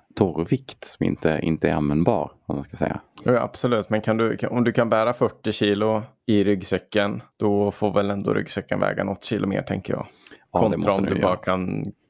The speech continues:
Speaker 2: ta tjugo. För jag tänker det, hellre, hellre bära fyrtio och gå en gång än bära tjugo och gå två.
Speaker 1: Är det så?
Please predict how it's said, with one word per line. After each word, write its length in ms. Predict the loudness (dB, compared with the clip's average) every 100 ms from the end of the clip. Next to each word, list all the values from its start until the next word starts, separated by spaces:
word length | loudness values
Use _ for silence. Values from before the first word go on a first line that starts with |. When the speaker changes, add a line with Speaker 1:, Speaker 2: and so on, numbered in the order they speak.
| _ -2
Speaker 2:
ta 100 | -2
tjugo. 480 | 0 -2 0 -4 -4 _ _ -8
För 80 | -6
jag 160 | -4
tänker 260 | -6 -4 -4
det, 240 | -4 -6 -10 -2
hellre, 280 | -2 -2 -4
hellre 200 | 0 2
bära 200 | 2 0
fyrtio 380 | -2 -12 -2 -2
och 60 |
gå 120 | 2 2
en 140 | 0
gång 220 | -2 -2
än 240 | -4 -4 -8
bära 180 | -6 -6
tjugo 280 | -4 -8 -4
och 120 | -6
gå 140 | -4 -8
två. 300 | -4 -4 -4 _ -10
Speaker 1:
Är 140 | 0 0
det 80 |
så? 240 | 2 -2